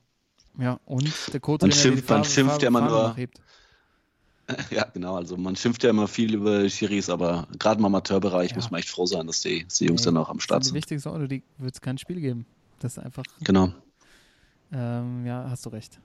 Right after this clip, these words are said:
Speaker 1: An der Stelle eine schöne Würdigung. Ich finde,
Speaker 2: Ja.
Speaker 1: man, du könntest auch,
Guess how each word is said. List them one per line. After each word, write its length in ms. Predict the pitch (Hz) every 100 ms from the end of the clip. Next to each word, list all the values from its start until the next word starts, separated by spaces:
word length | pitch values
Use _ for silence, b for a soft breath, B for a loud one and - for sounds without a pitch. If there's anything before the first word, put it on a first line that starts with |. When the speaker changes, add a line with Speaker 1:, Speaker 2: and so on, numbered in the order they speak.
| _
Speaker 1:
An 140 | - 117
der 140 | 120
Stelle 380 | - 120 120 113
eine 200 | 117 117
schöne 340 | - 131 120
Würdigung. 340 | 117 117 110 107 107 B B B B _ _ _ _ _ _
Ich 100 | 139
finde, 160 | - 185
Speaker 2:
Ja. 60 | 156
Speaker 1:
man, 100 | 156
du 80 | 147
könntest 320 | 156 175 151
auch, 160 | 151